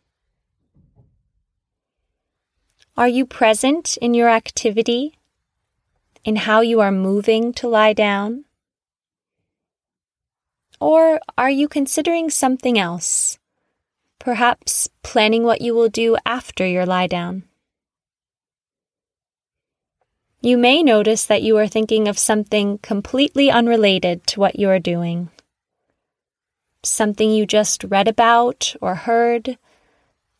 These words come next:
or something you forgot to do. Whatever it is, acknowledge your thoughts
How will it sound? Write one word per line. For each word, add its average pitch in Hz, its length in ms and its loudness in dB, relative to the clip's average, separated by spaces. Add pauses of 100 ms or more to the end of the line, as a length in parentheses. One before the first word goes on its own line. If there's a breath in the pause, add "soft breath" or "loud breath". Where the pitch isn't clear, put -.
(200)
or 285 140 4
something 247 460 0
you 233 120 0
forgot 214 460 -2
to 214 100 -4
do. 175 400 -4 (3250)
Whatever 269 520 4
it 311 160 4
is, 190 640 -4 (840)
acknowledge 240 640 0
your 320 120 2
thoughts - 880 -2